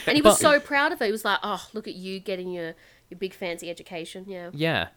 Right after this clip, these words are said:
Speaker 2: and, yeah, for, for those who aren't familiar, tafe is, it is a tertiary education thing over here, but it's not quite at the university level, and is sometimes looked down upon, despite the
Speaker 1: Especially,
Speaker 2: fact
Speaker 1: like, hairdressing. It's sort
Speaker 2: Yeah,
Speaker 1: of very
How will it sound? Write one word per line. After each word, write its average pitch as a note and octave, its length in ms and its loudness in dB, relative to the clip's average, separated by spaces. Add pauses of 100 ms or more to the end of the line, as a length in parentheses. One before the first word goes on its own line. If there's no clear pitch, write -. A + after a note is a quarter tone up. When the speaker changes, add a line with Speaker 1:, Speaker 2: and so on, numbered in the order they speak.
Speaker 2:
and, B2 300 2
yeah, A2+ 240 -2
for, B2+ 160 -6
for A2 160 -12
those G2+ 220 -2
who G2 120 -4
aren't F#2 160 -6
familiar, F#2+ 320 -6
tafe G2+ 400 -4
is, - 300 -6
it A2+ 180 -4
is A#2 180 -4
a - 60 -2
tertiary E2+ 400 -8
education E2+ 540 -10
thing E2+ 200 -12
over E2+ 180 -10
here, E2+ 200 -10
but F#2+ 140 -6
it's - 180 -8
not G2 320 -8
quite F2+ 340 -6
at - 100 -12
the F2 60 -12
university F2 460 -8
level, F#2 400 -8
and F2+ 240 -10 (300)
is D3 120 -2
sometimes D3 440 -4
looked - 180 -2
down G2+ 220 -2
upon, F2 240 -8
despite F#2 180 -2
the - 60 0
Speaker 1:
Especially, G3 240 -4
Speaker 2:
fact - 120 -16
Speaker 1:
like, - 200 -12
hairdressing. E3+ 580 -12
It's - 140 -16
sort G3 140 -2
Speaker 2:
Yeah, D#3+ 120 6
Speaker 1:
of F3+ 60 2
very E3 40 -2